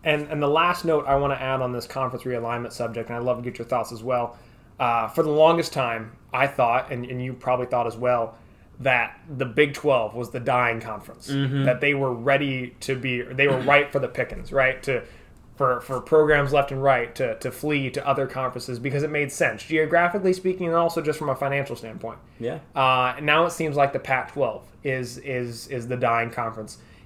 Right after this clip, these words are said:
Speaker 1: If you had to make any prognostications as to other programs that might be, might be jumping ship, other directions, any, any early thoughts on that?
Speaker 2: I think you gotta look at both the Arizonas. I think both Arizona and Arizona State could be on the move.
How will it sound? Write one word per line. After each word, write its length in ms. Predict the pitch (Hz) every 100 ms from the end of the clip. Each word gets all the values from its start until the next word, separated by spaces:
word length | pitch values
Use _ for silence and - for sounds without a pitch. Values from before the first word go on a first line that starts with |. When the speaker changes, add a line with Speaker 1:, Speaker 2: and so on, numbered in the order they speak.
| -
Speaker 1:
If 120 | 139
you 120 | 165
had 240 | 160 175 170
to 80 |
make 260 | 160 165 170
any 180 | 165 156
prognostications 1200 | - 165 160 165 156 156 147 160 151 - 104 -
as 200 | 135 135
to 160 | - 139
other 200 | 143 143
programs 540 | - 147 143 135 123
that 80 | 123
might 260 | 127 127 185
be, 280 | 135 120 - - - - -
might 260 | 151 139
be 100 | 143
jumping 340 | 139 151 143 139
ship, 340 | - 143 -
other 240 | - 143 135
directions, 480 | 135 131 127 135 -
any, 260 | 147 151
any 200 | 151 156
early 240 | 160 165 156
thoughts 380 | 165 151 131
on 120 | - 123
that? 260 | 107 - - - - -
Speaker 2:
I 80 | 135
think 200 | 175 175
you 100 | 160
gotta 100 | 139
look 100 | 143
at 120 | 123
both 200 | 120 131
the 120 | 131
Arizonas. 720 | 123 127 117 131 110 98 - - -
I 80 | 120
think 180 | 139 120
both 220 | 127 139
Arizona 440 | 131 127 127 131
and 100 | 131
Arizona 340 | 113 117 120 117
State 300 | - 120 123
could 100 | 123
be 80 | 127
on 80 | 127
the 60 |
move. 320 | 123 127 135